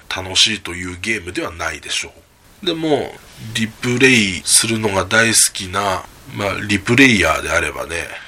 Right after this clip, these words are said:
結構ハマれるんじゃないかなと思いましたね。とりあえずトゥルーエンディング見れるまでは僕もい-、なんか頑張ってね、その、やってくれる人見つけてやっていきたいなと、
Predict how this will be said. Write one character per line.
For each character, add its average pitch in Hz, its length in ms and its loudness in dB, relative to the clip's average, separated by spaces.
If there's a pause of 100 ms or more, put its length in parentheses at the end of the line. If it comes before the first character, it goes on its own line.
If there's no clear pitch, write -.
(360)
結 104 220 0 (240)
構 73 360 -6 (480)
ハ - 180 2
マ 90 180 0
れ 92 160 4
る 92 240 -4
ん 92 160 -10
じ 85 120 2
ゃ 80 80 0
な 90 160 -2
い 87 100 -4 (160)
か 95 160 -2
な 131 260 -4
と 82 420 -10 (580)
思 90 220 -10
い 82 60 -10
ま 87 140 -4
し - 100 2
た - 120 -8
ね。 71 80 -14 (1000)
と - 100 -2
り 139 100 8
あ - 40 8
え - 20 4
ず 85 200 0
ト - 180 -2
ゥ 127 60 -2
ル 131 80 0
ー 135 80 6
エ 135 40 0
ン 120 80 -6
デ 101 80 2
ィ 90 40 -2
ン - 20 -8
グ 90 100 -8
見 87 140 -4
れ 95 80 0
る 98 120 -4
ま 90 140 -6
で 95 80 -4
は 104 140 -4
僕 87 240 -12
も 90 400 -8
い-、 90 340 -10
な 85 120 -4
ん 82 40 -12
か 78 80 -14
頑 90 240 -6
張 87 80 -6
っ - 60 -12
て - 140 -14
ね、 71 80 -16 (100)
そ - 160 -10
の、 67 80 -12 (320)
や 80 100 -8
っ 85 40 -14
て - 100 -4
く 95 120 -2
れ 92 80 2
る 87 40 2
人 87 160 -4
見 80 100 -12
つ 82 100 -2
け 95 120 -6
て 80 320 -8
や 78 120 -6
っ - 40 -20
て - 80 -12
い 87 60 -8
き - 40 -4
た 92 140 -4
い - 20 -6
な 98 140 -6
と、 71 260 -10